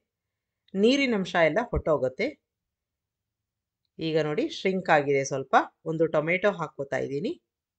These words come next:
ನೀವು ಟೊಮೆಟೊ ಬದಲಾಗಿ ಹುಣಸೆ ರಸನ ಹಾಕ್ಕೋಬೋದು. ನಾನಿಲ್ಲಿ ಹಾಕಿಲ್ಲ, ಅದ್ರ ಬದಲಾಗಿ ನಾನು ಒಂದು ಟೊಮೆಟೊನ ಹಾಕ್ಕೊಂಡಿದ್ದೀನಿ. ಈಗ ಎರಡನ್ನೂ ಸೇರಿಸ್ಕೊಂಡು ಬಾಡಿಸ್ಕೊಂಡಿದ್ದೀನಿ. ರುಚಿಗೆ ತಕ್ಕಷ್ಟು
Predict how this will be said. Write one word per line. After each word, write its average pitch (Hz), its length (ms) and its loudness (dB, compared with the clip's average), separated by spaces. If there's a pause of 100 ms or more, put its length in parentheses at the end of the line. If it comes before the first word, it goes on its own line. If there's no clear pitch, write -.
(420)
ನೀವು 220 180 6 (120)
ಟೊಮೆಟೊ 262 360 6 (120)
ಬದಲಾಗಿ 208 500 4
ಹುಣಸೆ 185 260 0 (100)
ರಸನ 165 320 0 (100)
ಹಾಕ್ಕೋಬೋದು. 139 640 -6 (800)
ನಾನಿಲ್ಲಿ 175 520 0
ಹಾಕಿಲ್ಲ, 147 420 -2 (200)
ಅದ್ರ 165 220 2
ಬದಲಾಗಿ 151 400 0 (100)
ನಾನು 160 160 -6 (300)
ಒಂದು 180 120 -2 (100)
ಟೊಮೆಟೊನ 160 460 -2 (100)
ಹಾಕ್ಕೊಂಡಿದ್ದೀನಿ. 143 600 -6 (540)
ಈಗ 170 160 -2 (160)
ಎರಡನ್ನೂ 175 300 0 (100)
ಸೇರಿಸ್ಕೊಂಡು 151 520 -4 (120)
ಬಾಡಿಸ್ಕೊಂಡಿದ್ದೀನಿ. 143 760 -2 (140)
ರುಚಿಗೆ 175 320 -6
ತಕ್ಕಷ್ಟು 160 400 -6